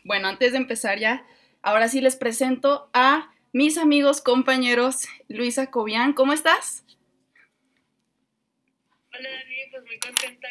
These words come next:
Speaker 2: como siempre, de ser invitada en tu podcast. Y igual, pues, mucha emoción de comentar este tema, aunque sea un poco controversial.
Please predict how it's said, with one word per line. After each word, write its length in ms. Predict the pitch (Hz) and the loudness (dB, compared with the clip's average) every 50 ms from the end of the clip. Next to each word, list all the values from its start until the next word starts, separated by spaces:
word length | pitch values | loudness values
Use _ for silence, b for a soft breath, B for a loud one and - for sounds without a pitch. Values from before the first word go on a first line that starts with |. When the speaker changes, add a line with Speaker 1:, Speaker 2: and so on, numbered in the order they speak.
| - | -16
Speaker 2:
como 240 | - 262 247 - 220 | -18 -20 -20 -20 -20
siempre, 600 | - - 214 214 220 226 220 220 226 233 - 220 208 214 | -16 -10 -10 -10 -10 -8 -10 -8 -8 -8 -10 -14 _ -10
de 600 | 214 208 202 190 185 185 185 180 180 - - - - - | -8 -6 -4 -4 -4 -4 -4 -6 -6 -6 -8 -10 -12 -10
ser 140 | - 214 208 | -6 -6 -6
invitada 400 | 220 214 240 - - 208 196 202 | -4 -6 -8 -6 -6 -6 -6 -6
en 100 | 202 208 | -8 -10
tu 80 | - 226 - | -14 -20 -14
podcast. 760 | - 214 254 - _ _ _ _ - - 220 247 254 - - | -12 -12 -12 -14 _ _ _ _ -12 -10 -10 -10 -10 -14 -4
Y 260 | - - 220 202 190 | -2 0 0 2 0
igual, 260 | 185 180 180 180 185 180 | 0 2 4 2 4 2
pues, 260 | 208 208 - - - | 0 -2 -4 -4 -6
mucha 200 | 220 214 214 220 | -6 -4 -2 -2
emoción 380 | 214 220 220 - - 196 190 190 | -2 -2 -4 -4 -4 -4 0 6
de 260 | 202 208 202 185 - | 10 10 10 10 8
comentar 380 | - - 208 202 202 196 190 185 | 4 0 -4 -2 0 2 2 2
este 240 | 190 185 - 214 202 | 0 -2 -4 -8 -2
tema, 420 | - - 202 202 202 202 202 - - | 4 4 4 6 4 2 -2 -2 -6
aunque 240 | 208 208 208 - | -10 -8 -8 -8
sea 120 | - 214 202 | -6 -6 -6
un 100 | 202 196 | -6 -6
poco 240 | 208 202 - - 208 | -8 -10 -10 -10 -10
controversial. 640 | - 214 208 208 202 190 185 180 - - - - | -8 -8 -6 -6 -4 -4 -4 -6 -4 -4 -4 -4